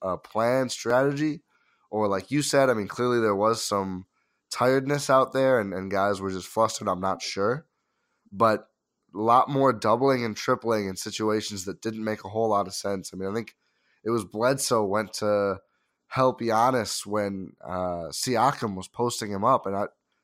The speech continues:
just couldn't figure out what help that possibly provides. I mean, Pascal Siakam's pretty good, but if the Raptors wanna post up him on Giannis, the Bucks will take that for literally every single possession as long as Giannis isn't fouling out. I mean, that's not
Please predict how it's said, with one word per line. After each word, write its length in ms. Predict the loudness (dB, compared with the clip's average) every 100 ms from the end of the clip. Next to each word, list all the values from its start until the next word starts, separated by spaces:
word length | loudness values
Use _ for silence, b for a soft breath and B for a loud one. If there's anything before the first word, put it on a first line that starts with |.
| _ _ -6
just 320 | -6 -6 -4
couldn't 300 | 0 0 0
figure 320 | -2 2 6
out 260 | 6 4 -2
what 320 | 2 2 2 _ -16
help 440 | -10 -4 -2 -2 0
that 200 | 0 2
possibly 460 | 0 0 -2 -6
provides. 500 | -6 0 2 2 0
I 40 | -6
mean, 220 | -8 -10 _ _ _ _ _
Pascal 300 | -2 0 0
Siakam's 500 | 2 6 6 4 -6
pretty 220 | -2 -2
good, 280 | 2 2 4
but 180 | 2 0 -4 _ _ -8
if 200 | -8 -2
the 80 | 2
Raptors 400 | 4 4 2 -2
wanna 180 | -2 -2
post 380 | 0 -2 2
up 260 | 2 2 -2
him 260 | -4 0 2
on 160 | 2
Giannis, 540 | 2 2 2 0 -6 -12 _ _ _ -8
the 80 | 2
Bucks 280 | 4 2
will 80 | -4
take 260 | 0 0 4
that 220 | 2 2
for 100 | -2
literally 380 | 0 2 0 0
every 220 | -2 -2 -2
single 320 | -4 -6 -6
possession 540 | -4 -2 0 -4 -10 _ _ _
as 100 | -4
long 180 | 0 0
as 120 | 0
Giannis 360 | 2 2 2 -4
isn't 200 | -6 -2
fouling 300 | 2 2 2
out. 160 | 2 0
I 20 |
mean, 120 | -2
that's 220 | -4 -4
not 300 | 0 2 2